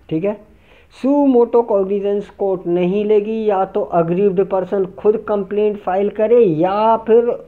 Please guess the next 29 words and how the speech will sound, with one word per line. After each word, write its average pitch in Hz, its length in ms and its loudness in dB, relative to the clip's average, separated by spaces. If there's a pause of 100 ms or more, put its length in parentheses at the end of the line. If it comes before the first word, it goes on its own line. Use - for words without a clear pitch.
(960)
कोई 208 200 4
ऐसा 226 420 2
व्यक्ति 214 380 0
जो 180 100 2 (180)
इंटरनल 240 600 0
कमेटी 208 480 0
या 202 120 4
लोकल 202 440 2
कमेटी 190 420 -2
के 190 160 -2
बिहाफ 151 840 -6 (180)
पर 160 220 2 (1400)
कंप्लेंट 127 420 -6
फाइल 113 220 -14
करे, 113 260 -12
ठीक 180 220 -6
है। 240 100 0
लोकल 165 360 -2
कमेटी 175 640 -4
या 196 280 -4 (1300)
इंटरनल 180 520 0
कमेटी 151 500 -2
द्वारा 147 340 -4
ऑथराइज 151 600 -4
कोई 147 200 -6
पर्सन 131 420 -8
भी 147 200 -4
कंप्लेंट 151 440 -6
फाइल 147 260 -8